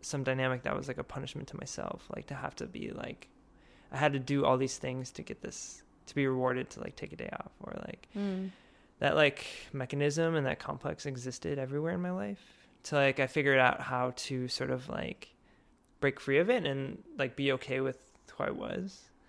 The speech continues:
Speaker 1: like,
Speaker 2: Mm.
Speaker 1: and who I was gonna be and who I wanted to be.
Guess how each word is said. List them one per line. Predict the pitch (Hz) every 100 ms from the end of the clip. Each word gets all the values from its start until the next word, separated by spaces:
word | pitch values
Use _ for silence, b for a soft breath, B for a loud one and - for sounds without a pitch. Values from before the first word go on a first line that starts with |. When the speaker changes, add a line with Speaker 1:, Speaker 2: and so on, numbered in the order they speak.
| b b b 131
Speaker 1:
like, | 127
Speaker 2:
Mm. | 139
Speaker 1:
and | 131
who | 143 147 143 139 139 135 131 -
I | 127
was | 123
gonna | 127 135
be | 151 156
and | 131
who | 127
I |
wanted | 120 120 131 139
to | 160
be. | 170 190